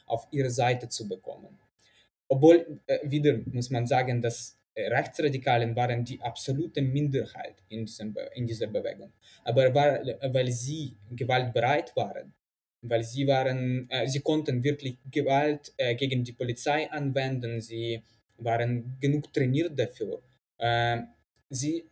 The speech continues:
verwandelte sich schrittweise in eine Avantgarde der Bewegung sozusagen.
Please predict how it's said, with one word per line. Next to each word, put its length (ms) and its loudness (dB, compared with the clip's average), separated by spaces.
verwandelte 680 2
sich 240 -4
schrittweise 680 0
in 580 -2
eine 380 0
Avantgarde 680 0
der 160 -12
Bewegung 500 -12
sozusagen. 640 -16